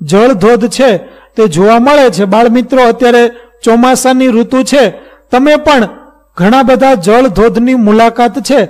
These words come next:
તે લીધી હશે, તેની તમારા પરિવારના સભ્યો સાથે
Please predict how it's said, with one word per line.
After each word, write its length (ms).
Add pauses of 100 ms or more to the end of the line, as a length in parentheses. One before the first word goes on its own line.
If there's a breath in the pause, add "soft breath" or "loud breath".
(360 loud breath)
તે 80
લીધી 460
હશે, 260 (720)
તેની 220
તમારા 520
પરિવારના 680
સભ્યો 420
સાથે 380